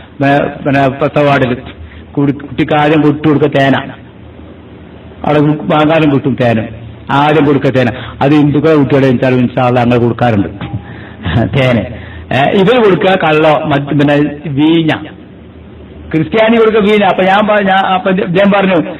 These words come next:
"ആദ്യം കൊടുക്കുന്നത് വീഞ്ഞാണ്." അതുകൊണ്ട് തന്നെ ഈ ലഹരി, ആദ്യത്തെ ടേസ്റ്റ് തന്നെ ലഹരി ആയതുകൊണ്ട് ആ ലഹരിയുടെ അഡിക്റ്റ്നെസ് മാറാൻ ക്രിസ്തു മതത്തിന്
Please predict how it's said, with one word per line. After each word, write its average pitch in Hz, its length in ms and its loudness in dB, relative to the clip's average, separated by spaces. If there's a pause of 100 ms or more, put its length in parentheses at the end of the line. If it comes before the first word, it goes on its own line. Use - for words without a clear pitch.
(200)
"ആദ്യം 185 460 2
കൊടുക്കുന്നത് 175 520 2
വീഞ്ഞാണ്." 175 960 2 (360)
അതുകൊണ്ട് 226 300 4
തന്നെ 240 200 2
ഈ 233 120 2
ലഹരി, 220 540 2 (140)
ആദ്യത്തെ 247 560 0
ടേസ്റ്റ് 220 520 2
തന്നെ 208 160 2
ലഹരി 196 380 2
ആയതുകൊണ്ട് 185 560 4 (380)
ആ 185 120 0
ലഹരിയുടെ 202 600 0
അഡിക്റ്റ്നെസ് 175 580 -2
മാറാൻ 165 540 0
ക്രിസ്തു 151 320 -6
മതത്തിന് 156 340 0